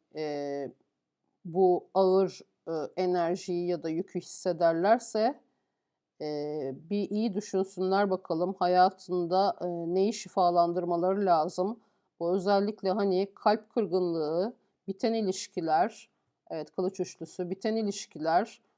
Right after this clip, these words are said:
üçüncü kişiler, e, meselesiyle de alakalı gibi gözüküyor.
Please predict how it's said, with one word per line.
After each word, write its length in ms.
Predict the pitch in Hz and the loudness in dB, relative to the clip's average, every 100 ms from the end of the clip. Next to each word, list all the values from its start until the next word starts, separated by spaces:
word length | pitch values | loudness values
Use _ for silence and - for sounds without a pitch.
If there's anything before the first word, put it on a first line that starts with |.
| _ - | _ -10
üçüncü 400 | 208 233 214 226 | -4 -2 -2 -2
kişiler, 760 | - - 190 170 156 208 - _ _ _ _ _ _ - | -6 -6 -2 2 2 0 -10 _ _ _ _ _ _ -8
e, 80 | 165 165 165 160 160 160 160 156 156 156 156 - _ _ _ _ _ _ _ _ _ _ - | -6 -4 -4 -4 -6 -6 -6 -6 -8 -6 -6 -8 _ _ _ _ _ _ _ _ _ _ -6
meselesiyle 720 | 208 208 226 202 196 247 208 180 | -2 0 2 0 0 -2 0 2
de 80 | |
alakalı 540 | 196 180 180 185 196 214 | 4 6 4 2 -2 -2
gibi 200 | 202 196 | -4 -4
gözüküyor. 680 | 185 165 - - 165 139 | -4 -4 -10 -10 -8 -6